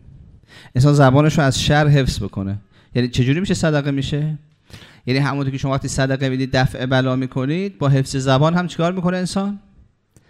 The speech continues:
دفع بلا می‌کنه. چون زبانش رو بی موقع به کار بگیره، به کی صدمه می‌زنه در درجهٔ اول؟ به خودش صدمه می‌زنه دیگه. با همین زبان داره به خودش صدمه می‌زنه. از این ور صبح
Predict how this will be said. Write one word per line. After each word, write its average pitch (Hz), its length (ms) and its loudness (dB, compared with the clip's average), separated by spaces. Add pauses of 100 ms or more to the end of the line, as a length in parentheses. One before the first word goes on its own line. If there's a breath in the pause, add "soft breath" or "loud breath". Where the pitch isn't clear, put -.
(420 soft breath)
دفع 127 320 2
بلا 117 300 0
می‌کنه. 104 300 -6
چون 156 160 -4
زبانش 156 520 0
رو 117 60 -2
بی 127 200 0
موقع 127 280 0
به 127 120 -2
کار 127 220 0
بگیره، 135 260 -2
به 156 140 -4
کی 180 160 0
صدمه 180 360 0
می‌زنه 175 300 -2
در 170 140 0
درجهٔ 165 300 -2
اول؟ 175 400 -4 (1120)
به - 80 4
خودش 170 320 8
صدمه 135 400 -2
می‌زنه 117 360 -4
دیگه. 123 380 -6
با 113 100 4
همین 160 360 4
زبان 156 320 2
داره 135 160 0
به 131 80 2
خودش 113 220 -4
صدمه 87 380 -8
می‌زنه. - 300 -18 (2000)
از 143 180 6
این 185 100 -2
ور 214 100 0
صبح 190 480 -2